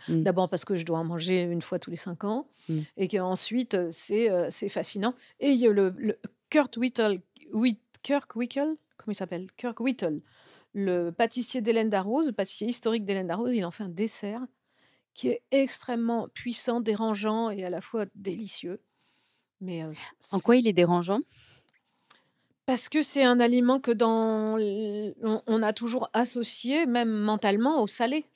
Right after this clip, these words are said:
Speaker 2: la
Speaker 1: Mm.
Speaker 2: truffe. Et dans le sucré, la truffe blanche. La truffe noire, à la limite, avec du chocolat, tout ça, bon. Mais la truffe blanche, qui a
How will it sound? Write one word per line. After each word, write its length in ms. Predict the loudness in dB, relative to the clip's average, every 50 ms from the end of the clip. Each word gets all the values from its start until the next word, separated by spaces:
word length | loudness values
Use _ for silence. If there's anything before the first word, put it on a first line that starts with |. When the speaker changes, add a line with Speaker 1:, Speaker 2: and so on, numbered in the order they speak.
| _ -4
Speaker 2:
la 120 | 0 0
Speaker 1:
Mm. 60 | 2 2
Speaker 2:
truffe. 360 | 0 -2 -8 -8 -10 -16 _ _ _ _ -12
Et 40 | -8
dans 140 | -4 -4 -2
le 60 | -2
sucré, 440 | -4 -6 -8 -10 -8 -2 0 0 2
la 140 | 2 0 -2
truffe 280 | -2 -6 -10 -10 -10
blanche. 400 | -6 -2 2 2 2 2 2 -2 -6 _ -10 0 4
La 80 | 4 4
truffe 220 | 4 2 0 2
noire, 180 | 4 4 6 6
à 40 | 4
la 120 | 4 2
limite, 340 | 2 0 0 0 0 0 -2
avec 140 | -4 -4 -4
du 80 | -8
chocolat, 580 | -8 -8 -8 -6 -6 -4 -4 -2 0 0 0 -2
tout 80 | -4 -8
ça, 160 | -8 -6 -6
bon. 160 | -4 -6 -8 -12 _ _ _ _ -20 _ _ _ -10
Mais 60 | -6
la 160 | -4 -4 -4
truffe 260 | -4 -4 -4 -4 -2
blanche, 380 | 0 0 0 0 0 -2 -4 -6
qui 100 | -4 -4
a 160 | -2 -4